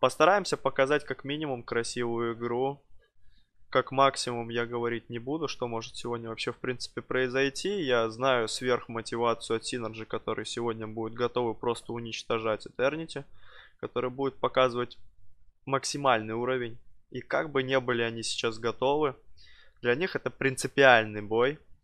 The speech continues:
в котором они хотят уйти победителем, притом с побед-, победителем, именно уничтожив Eternity, а не просто выиграв данный коллектив. Не просто,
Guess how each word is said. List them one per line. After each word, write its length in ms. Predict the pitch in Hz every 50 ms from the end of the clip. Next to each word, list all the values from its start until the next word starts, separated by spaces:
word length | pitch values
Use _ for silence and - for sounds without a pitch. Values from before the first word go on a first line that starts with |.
| - - - - - -
в 40 | -
котором 520 | - 120 - - 123 127 139 143 131 123 - -
они 260 | - 120 120 120 123
хотят 420 | - - 117 110 - 117 117 - -
уйти 260 | 131 127 120 - -
победителем, 840 | 123 - 120 120 117 117 107 113 127 135 - - 123 117 113 110 113 - - _ _ - - - - - - - - - - -
притом 340 | - 120 113 - 117 107 104
с 60 | -
побед-, 420 | - - 123 113 113 120 110 113 - - -
победителем, 720 | 131 127 127 127 120 117 127 127 - 135 123 120 117 - -
именно 380 | 127 123 120 123 117 117 117 - -
уничтожив 720 | 127 127 120 117 110 - - - 127 131 120 117 - -
Eternity, 540 | 101 - - 117 120 117 123 117 104 - -
а 80 | 104 104
не 100 | 101 104
просто 400 | - - 110 113 - - - 110
выиграв 440 | 107 117 117 113 113 107 107 104 107
данный 300 | 113 113 107 107 107 104
коллектив. 580 | - - 110 110 110 - - - - 131 - -
Не 280 | - 113 107 110 107 107
просто, 500 | - - - 151 160 - - 123 113 -